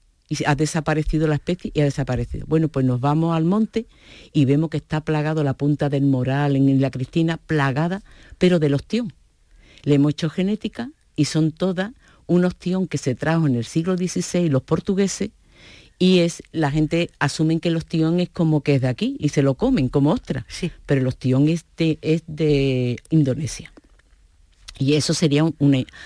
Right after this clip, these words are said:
Speaker 1: hoy en día sería una invasión, estaría castigada como especie invasora.
Speaker 2: Ujú, ujú.
Speaker 1: Pero es que en los años setenta se vuelven a traer los,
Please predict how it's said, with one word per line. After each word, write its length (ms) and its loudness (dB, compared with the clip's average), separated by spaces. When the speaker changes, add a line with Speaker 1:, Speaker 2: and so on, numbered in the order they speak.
Speaker 1:
hoy 240 4
en 140 2
día 180 0
sería 340 -2
una 180 0
invasión, 380 -2
estaría 300 -2
castigada 480 -2
como 160 -2
especie 320 -2
invasora. 500 -4
Speaker 2:
Ujú, 240 0
ujú. 180 -4
Speaker 1:
Pero 160 2
es 60 -4
que 80 0
en 80 2
los 80 0
años 260 0
setenta 540 -4
se 200 0
vuelven 360 0
a 60 0
traer 260 0
los, 140 -2